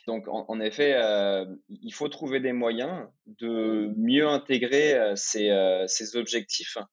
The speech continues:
euh, qui peuvent être un petit peu contradictoires, mais pas forcément d'ailleurs, parce que finalement, quand, quand t'es recommandé des meilleures vidéos qui t'ont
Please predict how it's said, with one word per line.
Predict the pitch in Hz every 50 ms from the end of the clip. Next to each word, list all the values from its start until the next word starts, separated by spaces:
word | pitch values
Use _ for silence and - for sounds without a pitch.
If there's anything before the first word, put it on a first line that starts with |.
| _ _ _ _ _
euh, | - - -
qui | - 101 98
peuvent | - - 120 117 127
être | 127 123 - 107
un | 104
petit | 101 - -
peu | - - 107
contradictoires, | 104 - - 101 107 139 175 170
mais | - 90
pas | - 107
forcément | - 107 101 - - 175 202
d'ailleurs, | - 107 107 104 98
parce | - -
que | - -
finalement, | - - 101 104 117 120
quand, | 117 - 101 101 - - - - - _ _
quand | 104 104 104
t'es | 113 104
recommandé | 104 104 104 110 107 107 110 113
des | 107 104
meilleures | 104 110 113 120 120 117 113
vidéos | 117 110 101 104 113 113 117 123 123
qui | 120 - _
t'ont | - 104 104 104